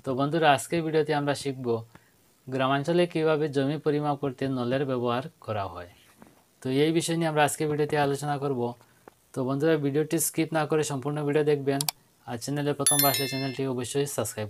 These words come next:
করবেন। তো আমরা গ্রামাঞ্চলে যখন নল ব্যবহার করে থাকি, তো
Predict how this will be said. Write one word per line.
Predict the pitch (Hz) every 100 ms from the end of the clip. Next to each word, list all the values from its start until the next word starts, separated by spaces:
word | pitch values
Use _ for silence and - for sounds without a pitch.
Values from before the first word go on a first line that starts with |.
| 101
করবেন। | 85 90 90 - - - - - _ - - _ _
তো | 147 143
আমরা | 151 170 156
গ্রামাঞ্চলে | 139 135 143 170 175
যখন | 160 165 151
নল | 139 160
ব্যবহার | 143 151 151
করে | 151 147
থাকি, | 123 113 113 117 _ _ _ _ -
তো | -